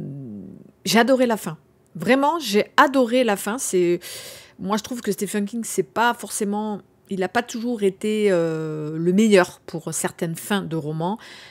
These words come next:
Là, elle est impeccable. J'ai trouvé la fin impeccable. Ça, c'était vraiment un bon point de fermer le bouquin, de me dire, « Ah ouais, bon, ok, impeccable. » On a vraiment, euh, le, le...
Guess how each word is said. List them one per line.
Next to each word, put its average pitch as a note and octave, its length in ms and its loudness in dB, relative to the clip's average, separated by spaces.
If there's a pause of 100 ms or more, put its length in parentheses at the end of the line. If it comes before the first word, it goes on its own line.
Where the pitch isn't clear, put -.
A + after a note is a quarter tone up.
(120)
Là, A3+ 460 6
elle G3 160 6
est G#3 60 6
impeccable. B3 560 0
J'ai F#3+ 180 2
trouvé A3 300 2
la A3 140 4
fin C4+ 260 -4
impeccable. G3 480 0
Ça, B3 160 0
c'était F#3+ 260 -2
vraiment G3+ 220 0
un A#3+ 100 2
bon F#3 220 -2
point A#3+ 200 -4
de A#3 60 -4
fermer G3+ 280 -2
le G3 60 -4
bouquin, F#3+ 200 -6
de G#3+ 60 -2
me G3 40 -2
dire, « E3+ 180 -2
Ah F#3+ 140 0
ouais, F#3 220 0
bon, D3+ 240 -8
ok, - 300 -6
impeccable. » E3+ 460 -6
On C#3+ 60 -12
a C#3+ 80 -10
vraiment, F3 460 -4
euh, D#3 140 -6 (540)
le, D#3+ 140 -6
le... D3+ 300 -4